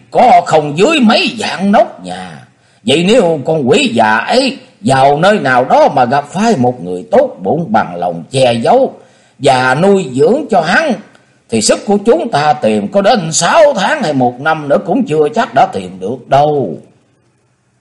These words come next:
Đấy là lời nói hữu lý. Thật chúng ta không dễ tìm gì ra lão ấy đã lẫn trốn đi đâu.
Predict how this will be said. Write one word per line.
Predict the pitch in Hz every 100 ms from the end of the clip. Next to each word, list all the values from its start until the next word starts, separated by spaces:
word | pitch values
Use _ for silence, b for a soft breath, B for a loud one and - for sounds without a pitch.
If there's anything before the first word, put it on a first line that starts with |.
| _ _ _ _ _ _ _ _ _ _ _ _ _ _ _ _ _ _ _ _ _ _ _
Đấy | 131 214
là | 95 92 92
lời | 90 90 90
nói | 120 185
hữu | 76 107
lý. | 127 139 196 _ _ _ _ _ _ _ _
Thật | 135 -
chúng | 269
ta | 143 147 143
không | 135 143 113
dễ | 190 247
tìm | 107 101 101
gì | 98 101 101
ra | 110 135
lão | 113 104 175
ấy | 151 208 - - _ _ _
đã | 98 131 160
lẫn | 117 214
trốn | 214 233 180
đi | 131 120
đâu. | 123 131